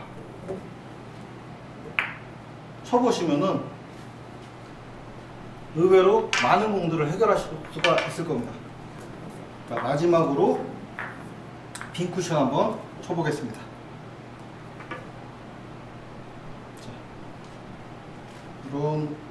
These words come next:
이런 식으로 들어오면 맞는 공. 여기서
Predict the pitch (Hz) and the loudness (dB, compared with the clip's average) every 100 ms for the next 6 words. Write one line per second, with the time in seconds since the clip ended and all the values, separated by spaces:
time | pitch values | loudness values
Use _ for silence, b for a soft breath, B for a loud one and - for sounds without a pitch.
0 | - 143 165 160 151 151 143 139 147 202 | -4 2 6 6 4 2 4 4 4 4
1 | 139 135 131 123 123 165 214 - - - | 6 6 6 4 2 2 0 -4 -12 -12
2 | - - - - - - - - - - | -14 -14 -14 -14 -12 -2 0 0 -2 -10
3 | - - - - 143 143 147 160 202 - | -14 -14 -14 -10 -4 2 8 10 8 6